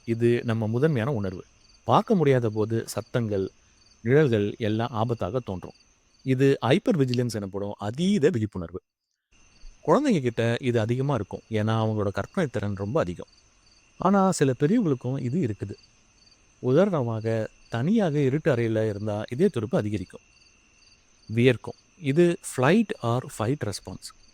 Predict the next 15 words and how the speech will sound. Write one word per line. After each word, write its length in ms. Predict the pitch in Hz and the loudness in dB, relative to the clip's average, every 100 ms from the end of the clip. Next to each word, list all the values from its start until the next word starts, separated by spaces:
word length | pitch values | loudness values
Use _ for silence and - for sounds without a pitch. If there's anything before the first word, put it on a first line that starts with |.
| _ _ _ - | _ _ _ -6
ஆனா 420 | 139 175 208 214 - - | 0 4 4 2 -6 -10
எல்லாருக்கும் 640 | 143 143 294 262 143 151 151 | 0 2 2 0 -2 -4 -4
இந்த 180 | 123 120 | -4 -2
பயம் 360 | 117 117 123 123 | -2 -2 -4 -4
ஒரே 260 | 113 151 | 0 2
அளவுல 340 | 147 107 104 170 | 2 0 0 0
இருக்கிறதில்ல. 500 | 117 - 104 92 82 - _ _ _ _ | -2 -4 -6 -8 -10 -18 _ _ _ _
சில 260 | - 147 | -4 2
பேருக்கு 400 | 226 180 139 131 135 135 | 4 4 2 2 2 2
இது 180 | 117 120 | -2 -2
நிக்டோஃபோபியா 720 | 113 - 226 139 123 123 120 117 | -2 -2 0 2 0 2 2 0
என்ற 220 | 117 113 | -2 -6
கடுமையான 420 | 110 117 165 123 117 | -2 -2 -2 -4 -2
ஃபோபியாவாக 540 | 117 127 110 87 107 185 | -2 2 0 0 -4 -2
மாறுது. 300 | 98 87 | -4 -6